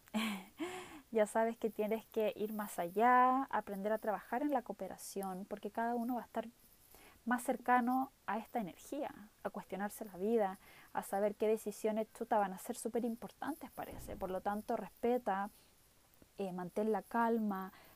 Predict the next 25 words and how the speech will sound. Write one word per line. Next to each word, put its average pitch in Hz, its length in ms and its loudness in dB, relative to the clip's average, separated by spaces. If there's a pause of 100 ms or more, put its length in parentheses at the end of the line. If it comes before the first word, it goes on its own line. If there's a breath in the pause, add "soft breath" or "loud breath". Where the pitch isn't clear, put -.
(120)
trabaja 226 720 2
en 214 180 -2
la 214 80 0
esencia, 226 640 -4 (460 loud breath)
eh, 185 540 0
del 185 180 4
amor, 220 680 6 (520 loud breath)
trabaja 240 1160 2
tu 208 120 -4
rumeo 190 380 -4
mental, 226 1120 0 (120)
eh, 190 340 -6
te 202 100 -6
recomiendo 214 560 -4
hacer 208 220 -4
ejercicios 208 640 -6
de 208 60 -4
apertura 196 540 -4
de 190 120 -2
tu 175 160 -10
pecho, 226 800 2 (420 loud breath)
trabajar 214 380 -4
la 208 120 -2
comunicación, 196 1040 2
el 196 160 -2